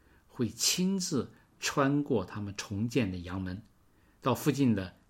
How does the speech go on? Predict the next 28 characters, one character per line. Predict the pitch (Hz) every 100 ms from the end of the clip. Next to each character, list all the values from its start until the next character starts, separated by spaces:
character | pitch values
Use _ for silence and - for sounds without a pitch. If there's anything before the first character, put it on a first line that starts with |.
| -
克 | 143
西 | 131 123
马 | 98
尼 | 87 101
园 | 101 95 107
去 | - 101
祷 | 92 -
告， | - 98 - _ _ _ _ _ _
然 | 139
后 | 165 196
被 | 220
捕， | - 95 - _ _ _ _ _ _ _ _ -
再 | 214 135
次 | - 127 107 95
穿 | - 110
过 | 104
阳 | 90 90 110
门， | 107 139 - _ _ _
被 | 120 95
带 | 135 113 92
到 | 87 90 85 _ _ _ _ _ _
犹 | - 107
太 | 113 123
公 | - 120 127
会 | 123
的 | 92
面 | 92 -
前。 | -